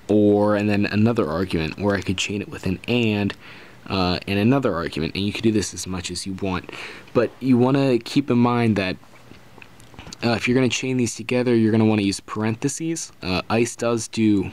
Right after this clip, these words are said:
pemdas, uh, or order of operations. So parentheses will come first, and if you're gonna chain these together, you probably wanna add those just so that, uh, you make sure that what you want to happen and what order is happening in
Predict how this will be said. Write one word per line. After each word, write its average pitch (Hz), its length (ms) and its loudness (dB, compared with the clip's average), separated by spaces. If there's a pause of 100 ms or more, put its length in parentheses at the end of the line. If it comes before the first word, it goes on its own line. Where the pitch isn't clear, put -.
(140)
pemdas, 135 680 -2
uh, 151 340 -6 (1500)
or 110 180 2
order 110 380 2
of 101 120 -2
operations. 101 760 0 (300)
So 101 440 -8 (100)
parentheses 123 800 -2
will 90 120 -4
come 92 180 -4
first, - 540 -2 (460)
and 104 160 -2
if 90 80 -4
you're 123 100 2
gonna 127 100 4
chain 139 280 -2
these 127 180 2
together, 131 520 0 (340)
you 110 120 2
probably 120 420 2
wanna 107 300 2
add 110 260 0
those 107 300 2
just - 300 -6
so 110 80 -4
that, 98 200 -6 (200)
uh, 90 240 -2
you 92 180 2
make 113 260 4
sure 113 220 -2
that 101 220 -2
what 101 180 0
you 101 140 0
want 117 300 2
to - 60 -6
happen 131 400 -2
and 95 120 -2
what 92 180 0
order 113 340 2
is 92 220 -4
happening 104 760 -4
in 87 360 -4